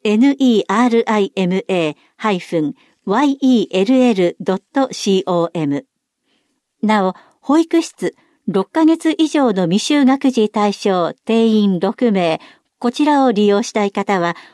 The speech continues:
お子さんの振り仮名をつけた氏名、年齢も、また、手話通訳を希望する方はその旨も、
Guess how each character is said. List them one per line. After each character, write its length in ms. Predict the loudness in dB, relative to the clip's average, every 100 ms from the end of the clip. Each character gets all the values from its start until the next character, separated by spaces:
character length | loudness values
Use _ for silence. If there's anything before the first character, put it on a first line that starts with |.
| _ -8
お 100 | -2
子 120 | -2
さ 220 | 0 0
ん 80 | 2
の 220 | 0 -2 -2
振 120 | -2
り 120 | 2
仮 120 | 4
名 140 | 4 2
を 80 | -2
つ 140 | -4
け 120 | -4
た 200 | -2 -4
氏 220 | -2 -2
名、 300 | 0 0 -2 -4
年 260 | -2 0 0
齢 220 | -2 -2
も、 180 | -4 -6 _ _ _ _ -4
ま 120 | -2
た、 140 | -2 -4 -10 -10
手 180 | 0 2
話 120 | 0
通 120 | 2
訳 320 | 2 2 2 0
を 120 | 0
希 140 | 0 0
望 160 | 0
す 140 | 0 -2
る 140 | 0
方 280 | -2 0 0
は 140 | -2
そ 180 | -2 0
の 160 | 2 4
旨 300 | 4 2 0
も、 200 | -2